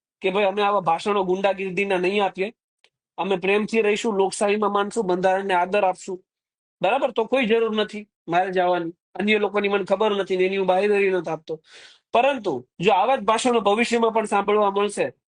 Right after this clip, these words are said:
કે મેહુલભાઈ ને અલ્પેશભાઈ ને જિગીશાબેન આમ તેમ, બરાબર, અહીંયા આવી જાઓ ને આમ તેમ કરી લઈશું, તો પછી ભવિષ્યમાં ગોંડલ લઈ જઈશું, રાજકોટ લઈ જઈશું, જે જરૂરી છે એ કાર્યક્રમ આગળ વધારશું બે,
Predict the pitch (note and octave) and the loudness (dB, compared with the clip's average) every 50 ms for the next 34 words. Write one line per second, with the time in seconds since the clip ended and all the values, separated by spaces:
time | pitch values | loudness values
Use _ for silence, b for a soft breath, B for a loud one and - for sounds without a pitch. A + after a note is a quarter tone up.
0 | _ _ - F#3 F#3 G3+ G#3 G#3+ G#3 G#3 G3 F#3 E3+ F#3 F#3 F#3 F3+ F3+ F3+ F3+ | _ _ -4 -2 0 2 2 2 2 0 0 0 0 2 2 2 0 0 0 0
1 | F#3 G3 F#3+ G#3+ G#3 F#3+ F3 F3 E3+ F3+ F3 E3+ E3 E3 F#3+ F#3 F#3+ F#3+ E3 F#3+ | -2 -2 -2 -2 -2 -2 -2 -2 -2 -2 -2 -2 -2 -4 -4 -4 -4 -6 -4 -4
2 | F3+ F3 F3 F3+ F3+ F3 E3 E3+ F3+ F#3+ F3+ F3 F#3 F#3+ F#3 E3 D3+ D3 _ _ | -4 -2 0 0 0 0 0 -2 -2 -4 -4 -2 -2 0 0 0 -4 -8 _ _
3 | _ - D#3+ E3+ F#3+ G3+ G3+ G#3+ A3 G#3+ - _ _ _ _ - F3+ G3 F#3 F3+ | _ -4 0 0 0 0 0 -4 -8 -10 -12 _ _ _ _ -2 0 0 2 2
4 | F3+ F#3 F#3+ G3+ F#3 F3 F#3 F3+ F3 F3+ F#3+ G3+ G3+ G3 F#3 F3+ F3 F#3 F#3 G3+ | 2 2 0 -2 0 0 0 0 0 0 -2 -2 -2 -2 -2 0 0 -2 -2 0
5 | G3 F#3+ E3+ D3+ - D3 B2+ - _ _ _ _ _ _ - A#3 G3+ G#3+ A3 A3 | 0 -2 -2 -2 -6 -10 -16 -16 _ _ _ _ _ _ -4 -4 -2 -2 -2 -2
6 | A#3 A3+ F#3+ G3 G#3 G#3+ A3+ G#3+ A3+ A3 G#3+ G3+ F#3+ F#3+ G3 G#3+ A3 A#3 A#3 A3+ | -4 -4 -2 0 0 0 0 -2 -2 -2 -2 0 0 0 0 2 0 0 2 0
7 | A3 G3 A3 A3+ A3 A3+ A3+ G3+ G3 G3 G3+ - - A#3 A3 A3 A3 G#3+ G3+ G#3+ | 0 0 0 -2 0 0 0 0 0 0 -2 -2 -4 -2 -2 0 -2 0 0 -2
8 | A3 - B3+ G#3 F#3 G3 F#3+ E3+ F3+ F#3 G3 G#3 A3 G#3+ G3+ G3+ G3 F#3 - A3 | -2 -2 -6 -4 -2 -2 -2 0 0 0 0 0 -2 -2 -2 -4 -4 -4 -2 -2
9 | G#3+ G3+ F#3+ F3 F#3 F#3 F#3 G3 F#3 G3 F#3+ F#3+ F3+ E3+ F3 F3+ F#3+ F#3+ F#3 E3+ | 0 0 0 0 0 0 0 -2 -4 -6 -4 -2 -2 -2 0 0 -2 -2 0 -2
10 | F3 F3 F3+ E3 C#3+ - - B2 A#2 A#2 A#2 | -2 -2 -2 -2 -4 -6 -10 -16 -18 -18 -20